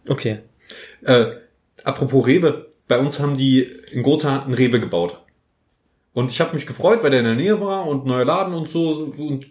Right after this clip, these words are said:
Speaker 2: endlich, was da vorher war, sah hässlich aus so. Ähm, und dann haben die den gebaut und ich hab quasi über die Zeit, in der ich da war, noch den Fertigstellungsprozess beobachten können.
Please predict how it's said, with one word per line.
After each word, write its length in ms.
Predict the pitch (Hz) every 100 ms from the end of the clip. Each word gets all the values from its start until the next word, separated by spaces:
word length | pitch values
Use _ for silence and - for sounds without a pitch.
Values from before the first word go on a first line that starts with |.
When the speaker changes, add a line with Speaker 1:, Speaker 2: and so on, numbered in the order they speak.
| -
Speaker 2:
endlich, 520 | 147 139 139 - - 117 113 - 113
was 180 | 135 135
da 80 | 135
vorher 280 | 143 143
war, 160 | 131 131
sah 100 | 123
hässlich 300 | 117 185 104
aus 200 | 95 92
so. 180 | 90 - - - - -
Ähm, 600 | 110 110 110 113 110 - _ _ _ -
und 100 | 135
dann 60 |
haben 100 | 139
die 60 | 135
den 140 | 131
gebaut 460 | 120 113 117 202 226
und 100 | - 143
ich 100 | 160
hab 300 | 160 - -
quasi 280 | 143 135
über 200 | 139 135
die 420 | 131 135 127 - -
Zeit, 260 | - 139
in 60 | 127
der 120 | 117
ich 80 | 117
da 120 | 135
war, 80 | 139
noch 180 | 127 -
den 440 | 127 123 117 - _ _
Fertigstellungsprozess 1040 | - 139 120 120 107 - 104 - 92 - -
beobachten 420 | 107 95 - 98
können. 280 | - 85